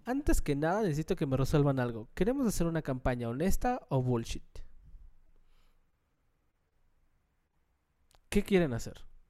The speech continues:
¿Quieren hacer una campaña honesta o quieren hacer bullshit?". Y fue como de, "Ah, cabrón".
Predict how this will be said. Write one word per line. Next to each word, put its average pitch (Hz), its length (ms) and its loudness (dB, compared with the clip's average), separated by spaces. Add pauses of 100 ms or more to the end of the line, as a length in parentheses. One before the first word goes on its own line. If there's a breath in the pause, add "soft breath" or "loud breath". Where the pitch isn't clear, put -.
(140)
¿Quieren 220 200 4
hacer 185 160 2
una 175 100 0
campaña 131 480 -2
honesta 165 380 2
o 160 60 0
quieren 135 180 -4
hacer 127 260 -6
bullshit?". - 320 -16 (3250 soft breath)
Y 131 120 -6
fue 123 180 -2
como 117 220 -10
de, 107 100 -10
"Ah, - 160 -14
cabrón". 156 340 -12